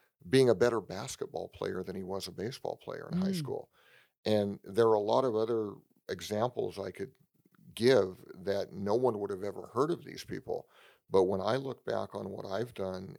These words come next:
Speaker 1: in journalism, be it newspaper or radio, of course I remember covering the Ducks winning a Stanley Cup.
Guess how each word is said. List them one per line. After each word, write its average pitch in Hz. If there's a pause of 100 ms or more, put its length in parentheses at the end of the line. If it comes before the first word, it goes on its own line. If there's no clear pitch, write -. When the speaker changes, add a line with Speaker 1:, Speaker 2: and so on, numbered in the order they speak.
Speaker 1:
in 92 (140)
journalism, 98
be 101
it 92
newspaper 98
or 98
radio, 104 (340)
of 185
course -
I 202
remember 92
covering 92
the 82
Ducks -
winning 92
a 95
Stanley 98
Cup. -